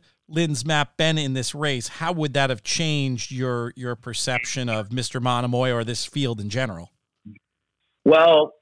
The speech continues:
Speaker 2: um, it wouldn't have changed it that much because of where he was posted. He and he had drawn the fourteen hole, and, um, and, uh, you know, I don't know if that factored anything into what Cassie decided to do,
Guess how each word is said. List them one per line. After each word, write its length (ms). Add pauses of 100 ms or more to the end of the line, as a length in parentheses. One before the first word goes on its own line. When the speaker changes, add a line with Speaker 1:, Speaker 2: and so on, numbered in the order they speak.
(160)
Speaker 2:
um, 420
it 120
wouldn't 220
have 140
changed 200
it 160
that 240
much 260 (280)
because 420
of 260 (360)
where 240
he 100
was 140 (100)
posted. 420 (200)
He 380
and 320 (260)
he 220
had 160 (140)
drawn 240
the 140
fourteen 380
hole, 300 (680)
and, 420
um, 480
and, 200 (120)
uh, 40
you 120
know, 240 (100)
I 80
don't 160
know 400
if 180
that 160 (240)
factored 320
anything 340
into 220
what 200 (180)
Cassie 300
decided 500
to 60
do, 400